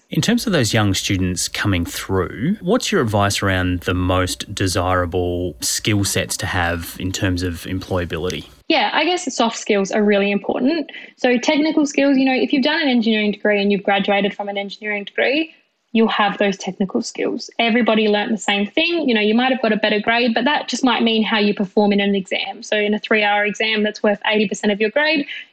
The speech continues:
Speaker 2: you might perform better than somebody else. It doesn't mean that that other person didn't learn the same technical knowledge and technical skills. But soft skills are so important. So especially at the moment,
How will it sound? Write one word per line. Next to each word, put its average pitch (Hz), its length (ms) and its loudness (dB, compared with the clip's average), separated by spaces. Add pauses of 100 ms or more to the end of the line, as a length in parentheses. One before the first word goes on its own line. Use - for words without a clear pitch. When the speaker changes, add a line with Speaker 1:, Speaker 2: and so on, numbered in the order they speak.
Speaker 2:
you 254 80 4
might 233 180 2
perform 208 360 2
better 196 180 2
than 196 160 0
somebody 202 380 0
else. - 280 -4 (300)
It 226 100 2
doesn't 269 280 2
mean 226 180 2
that 220 120 0
that 208 120 2
other 202 180 2
person 208 420 2
didn't 214 280 2
learn 208 460 2 (100)
the 208 60 -2
same 196 400 0
technical 202 580 0 (100)
knowledge - 440 0 (200)
and 214 120 2
technical 214 340 0
skills. - 420 -4 (500)
But 240 180 2 (200)
soft - 380 0
skills 220 440 2
are 226 80 -2
so - 340 0
important. 226 840 0
So 240 140 2
especially 302 560 0
at 240 140 2
the 220 80 2
moment, 208 600 2